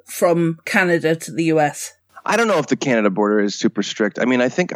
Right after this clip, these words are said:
Speaker 2: I went to Niagara Falls, which basically connects New York and Can-
Speaker 1: Mm.
Speaker 2: Canada, and, uh, I didn't actually go over the border.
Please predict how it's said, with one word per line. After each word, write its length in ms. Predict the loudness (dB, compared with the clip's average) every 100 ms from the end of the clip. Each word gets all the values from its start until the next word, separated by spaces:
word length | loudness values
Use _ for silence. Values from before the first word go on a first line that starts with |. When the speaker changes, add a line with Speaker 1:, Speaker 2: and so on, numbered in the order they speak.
| -4
Speaker 2:
I 60 | -2
went 140 | 0
to 60 | 0
Niagara 420 | 0 0 0 -2
Falls, 460 | -2 0 0 0 -4
which 260 | -8 -6 -4
basically 540 | -4 -2 -4 0 0 0
connects 400 | 0 0 -2 -2
New 120 | 0
York 440 | 2 2 -2 -4 -4
and 180 | -2 0
Can- 320 | -2 -2 -4
Speaker 1:
Mm. 40 |
Speaker 2:
Canada, 480 | -2 -2 0 -2 -4 -8 -20 -20 _ -6
and, 360 | -2 0 0 0
uh, 280 | 0 0 0
I 80 |
didn't 140 | 0 -2
actually 260 | -4 -4
go 120 | -2 -2
over 100 | -2
the 100 | -2
border. 400 | 0 0 -2